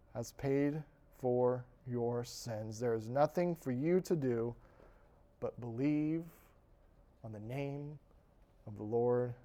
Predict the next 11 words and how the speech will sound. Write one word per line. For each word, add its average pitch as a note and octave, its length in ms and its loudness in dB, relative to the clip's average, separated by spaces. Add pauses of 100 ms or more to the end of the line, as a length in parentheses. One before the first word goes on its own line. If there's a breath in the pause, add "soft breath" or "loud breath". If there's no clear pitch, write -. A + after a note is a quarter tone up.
(140)
Jesus A2 760 -6
Christ. F#2 460 -10
Let C#3+ 100 2
me D3+ 60 4
tell C#3+ 180 6
you C#3 120 8
the B2+ 80 4
best B2 520 4 (120)
news C3 540 -2 (140)
you've A#2+ 220 -2
heard. A2+ 380 0